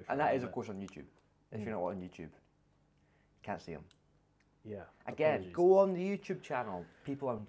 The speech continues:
Speaker 2: Spotify.
Speaker 1: Go on the YouTube.
Speaker 2: Come on.
Speaker 1: Yeah.
Speaker 2: Actually, go on everything. I don't care. Do, do,
Speaker 1: Go
Speaker 2: watch it twice.
Speaker 1: Listen to it four times.
Speaker 2: <laughs> One on each channel.
Speaker 1: One on each, just, like, twice on YouTube, twice on podcast,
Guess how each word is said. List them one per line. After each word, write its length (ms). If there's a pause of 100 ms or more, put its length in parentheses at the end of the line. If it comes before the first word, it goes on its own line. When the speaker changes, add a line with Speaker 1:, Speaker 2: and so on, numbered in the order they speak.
(120)
Speaker 2:
Spotify. 480
Speaker 1:
Go 140
on 100
the 60
YouTube. 420 (160)
Speaker 2:
Come 120
on. 340 (260)
Speaker 1:
Yeah. 120
Speaker 2:
Actually, 200
go 160
on 80
everything. 300
I 40
don't 140
care. 120 (100)
Do, 240
do, 80
Speaker 1:
Go 160
Speaker 2:
watch 180
it 60
twice. 240 (680)
Speaker 1:
Listen 400
to 120
it 240 (440)
four 220
times. 320 (220)
Speaker 2:
<laughs> 220
One 200
on 200
each 260
channel. 300
Speaker 1:
One 100
on 100
each, 320 (160)
just, 300
like, 340 (280)
twice 340
on 80
YouTube, 460 (320)
twice 360
on 240
podcast, 460